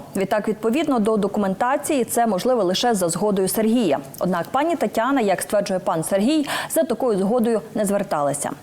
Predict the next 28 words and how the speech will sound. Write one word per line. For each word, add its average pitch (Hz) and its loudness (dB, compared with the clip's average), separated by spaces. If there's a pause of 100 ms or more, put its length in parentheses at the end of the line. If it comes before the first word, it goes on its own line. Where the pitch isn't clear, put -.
(380)
Більше 269 2
того, 247 2
не 208 2
брала 208 2
згоди 226 2
про 220 0
будівництво 220 2
жінка 233 0
й 220 2
в 202 -2
інших 214 0
сусідів. 175 -2 (180)
Відтак, 185 0
доведені 226 2
до 185 2
відчаю, 233 2
люди 220 2
почали 214 -2
шукати 185 -2 (180)
правди. 143 -2 (840)
Спочатку 339 0
в 254 4
міській 262 2
раді, 285 2
але 220 4
там 277 0
їм 240 2
нічим 220 2